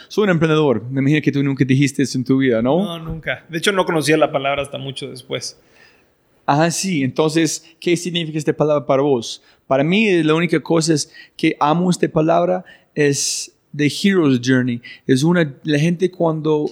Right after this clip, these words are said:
Speaker 1: ellos dicen, "Yo soy un emprendedor", sí o, sí o no, es su excusa para arriesgarse en buscar un camino nuevo, una aventura. O sea, eso es porque me gusta la palabra, pero no sé si es importante decir o usar o es,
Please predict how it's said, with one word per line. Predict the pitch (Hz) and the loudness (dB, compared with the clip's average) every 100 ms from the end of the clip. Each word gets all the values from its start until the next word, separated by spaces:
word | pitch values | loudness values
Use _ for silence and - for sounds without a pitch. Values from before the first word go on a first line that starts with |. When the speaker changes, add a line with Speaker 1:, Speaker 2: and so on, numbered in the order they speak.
| 139 | 0
Speaker 1:
ellos | 156 160 | 2 2
dicen, | 151 156 160 | 0 -2 0
"Yo | 147 | -2
soy | 143 160 | -2 -2
un | |
emprendedor", | 143 151 151 151 | 0 0 0 -2
sí | 139 - 170 | -2 0 0
o, | 160 - | 0 -2
sí | - 170 | 0 2
o | 156 | 4
no, | 165 185 196 - _ _ _ - | 2 0 -2 -16 _ _ _ -2
es | 143 | -2
su | - - 180 185 | 0 -2 0 0
excusa | - - - 180 165 185 180 - _ _ _ _ _ _ _ | 2 -2 0 0 0 -4 -6 -14 _ _ _ _ _ _ _
para | 165 151 143 143 147 - _ _ - _ _ _ _ | 0 2 2 2 -2 -8 _ _ -20 _ _ _ _
arriesgarse | - 160 160 147 139 156 160 156 185 180 | 0 2 4 2 2 2 2 0 -2 0
en | 156 | 0
buscar | 147 143 - 147 | 0 0 0 0
un | - 165 | 0 -4
camino | 160 151 156 151 | 0 0 2 0
nuevo, | 147 151 151 | 2 0 0
una | 147 139 | 0 0
aventura. | 135 135 156 139 113 120 | 0 0 2 2 0 -8
O | - | -2
sea, | 143 | 0
eso | 143 | 0
es | |
porque | 156 147 147 | -2 0 0
me | 139 | 0
gusta | 135 131 127 | -2 2 0
la | |
palabra, | 127 127 117 110 | 2 0 -2 -2
pero | 131 131 | -2 -2
no | 135 | -4
sé | - 139 | -4 -4
si | - | -4
es | 127 | 0
importante | 123 127 120 135 139 143 | 2 2 2 0 0 0
decir | 127 110 131 143 | 0 0 0 0
o | 127 | 0
usar | 120 127 135 139 | 0 0 0 2
o | |
es, | 120 - | 0 -2